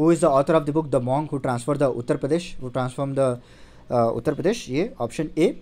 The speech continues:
शांतनु गुप्ता। Which country will host the आईसीसी Under nineteen Cricket World Cup two thousand twenty-two की बात करें तो ऑप्शन सी, वेस्ट इंडीज है। Which state has launched मुख्यमंत्री सक्षम सुपोषण योजना की बात करें तो ऑप्शन डी, उत्तर प्रदेश है। Which country scientists have discovered a super earth bigger than earth की बात करें तो ऑप्शन ए, न्यूजीलैंड है।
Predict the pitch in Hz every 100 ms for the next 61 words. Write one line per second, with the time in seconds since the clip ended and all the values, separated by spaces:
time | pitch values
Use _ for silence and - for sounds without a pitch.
0 | - - 139 135 160 190 123 - 110 -
1 | - - - - 156 - 156 170 151 147
2 | 156 139 135 160 156 175 135 139 143 143
3 | 143 147 147 139 156 147 135 151 143 143
4 | 143 147 135 131 165 165 135 135 - 151
5 | 151 120 - 127 147 117 117 143 151 156
6 | - - - - - 180 180 196 196 196
7 | 175 156 175 160 156 196 180 170 175 180
8 | 151 - 180 185 - - - - 151 165
9 | 180 202 156 151 165 170 160 143 143 156
10 | 151 127 - 147 143 123 143 143 156 151
11 | - - - - - 156 - 156 170 175
12 | 147 170 160 139 135 160 160 160 190 208
13 | 170 180 180 139 147 156 156 147 131 135
14 | - 120 117 143 170 143 127 - 151 190
15 | 117 113 110 101